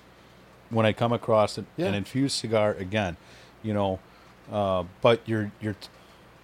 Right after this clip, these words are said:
Speaker 1: you know, you're, you're looking at, I guess,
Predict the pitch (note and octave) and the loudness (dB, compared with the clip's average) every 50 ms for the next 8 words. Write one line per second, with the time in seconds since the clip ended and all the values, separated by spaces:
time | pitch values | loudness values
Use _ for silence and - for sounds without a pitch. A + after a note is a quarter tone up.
0 | - - - - - - - - - A2+ G#2+ G2 F2+ F2 F2 - - A2+ G2+ G2 | -20 -20 -20 -20 -20 -20 -20 -12 -6 -4 -2 -2 -2 -4 -6 -8 -8 -8 -6 -6
1 | F#2+ E2 G2 G2+ G#2 A2+ A2+ - - A#2+ A2 G#2+ G2+ G2+ G2+ - - - - - | -6 -6 -6 -2 0 0 0 0 0 0 2 2 2 2 0 -4 -10 -20 -20 -20
2 | - - - - - - - - - - - - - - - - - - - - | -20 -20 -20 -20 -20 -20 -20 -20 -20 -20 -20 -20 -20 -20 -20 -20 -20 -20 -20 -20
3 | - - - - - - - - - - - - - - - - - - - - | -20 -20 -20 -20 -20 -20 -20 -20 -20 -20 -20 -20 -20 -20 -20 -20 -20 -20 -20 -20
4 | - - - - - - F#2+ G2 G2 - - - - | -20 -20 -20 -16 -10 -8 -6 -4 -4 -4 -6 -8 -10